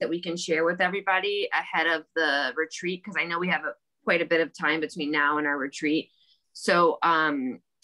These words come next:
you know, we kind of have all the materials. So if you, if you have talking points about your topic that you're gonna read out or whatever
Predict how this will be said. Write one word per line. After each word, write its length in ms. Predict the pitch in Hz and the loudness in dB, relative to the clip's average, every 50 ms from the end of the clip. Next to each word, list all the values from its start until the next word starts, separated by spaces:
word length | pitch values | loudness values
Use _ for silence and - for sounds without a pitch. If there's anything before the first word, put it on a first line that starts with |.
| - - - 185 | -20 -14 -8 -4
you 80 | 170 | 0
know, 100 | 165 156 | 2 2
we 80 | 160 156 | 2 2
kind 180 | 160 208 175 | 0 0 -2
of 60 | 160 170 | -2 0
have 240 | 180 185 165 160 165 | 0 2 2 2 2
all 120 | 160 160 | 0 0
the 80 | 151 156 | 0 -2
materials. 720 | 156 147 143 - - 170 147 151 160 170 175 175 180 180 | -4 -4 -6 -4 -2 0 2 2 4 2 2 0 0 0
So 100 | 214 202 | 0 0
if 80 | 185 185 185 | 0 -2 -4
you, 200 | 214 214 185 - | -6 -8 -4 -4
if 160 | - 185 185 | -4 -4 -2
you 140 | 185 214 214 | 0 2 2
have 140 | 202 190 - | 2 2 0
talking 440 | - 190 160 180 180 190 196 190 185 - | 0 0 0 0 0 -2 -8 -10 -8 -6
points 540 | 202 190 190 190 180 - - - - - - _ _ _ _ _ _ _ _ _ _ _ - | -4 -2 -2 -4 -6 -10 -18 -18 -20 -20 -20 _ _ _ _ _ _ _ _ _ _ _ -2
about 360 | 185 180 185 175 156 - 151 | 0 2 2 2 2 2 2
your 120 | 170 165 | 0 0
topic 540 | - - 170 147 147 151 - 180 170 170 - - - - | 0 0 0 0 0 2 2 0 0 0 -2 -4 -4 0
that 240 | 156 147 139 - - | 0 0 0 -2 -4
you're 240 | - 147 165 160 156 | -4 -2 0 0 2
gonna 220 | 151 160 147 143 147 | 0 0 -2 -2 -2
read 240 | 143 151 156 160 | -2 -2 -2 0
out 320 | 156 139 139 139 135 139 139 | 0 0 2 0 0 0 -2
or 180 | 143 135 139 143 | -2 -2 -2 -2
whatever 500 | 151 147 143 139 135 151 156 151 147 - | -2 -2 -2 -2 -2 -2 -2 -2 -2 -4